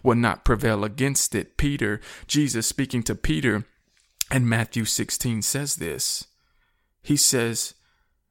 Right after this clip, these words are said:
"I will give you the keys to the kingdom, and the gates of hell will not prevail against it." I'm getting ahead of myself, but there are keys to the kingdom.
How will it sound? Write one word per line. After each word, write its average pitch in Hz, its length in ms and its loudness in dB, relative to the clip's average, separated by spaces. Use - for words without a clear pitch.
"I 135 80 2
will 135 100 2
give - 240 -2
you 110 60 -4
the 101 100 -4
keys 123 720 -4
to 131 100 0
the 113 120 -2
kingdom, 180 560 -2
and 127 120 0
the 110 60 0
gates 147 340 -2
of 107 140 -2
hell 127 460 -2
will 110 120 -4
not 113 240 -4
prevail 107 400 -2
against 110 400 -4
it." - 160 -10
I'm 113 80 -4
getting 117 240 0
ahead 139 180 0
of 131 80 2
myself, 104 540 -2
but 101 280 0
there 139 240 4
are 143 300 0
keys 131 420 -4
to 110 140 0
the 95 120 -8
kingdom. 92 560 -4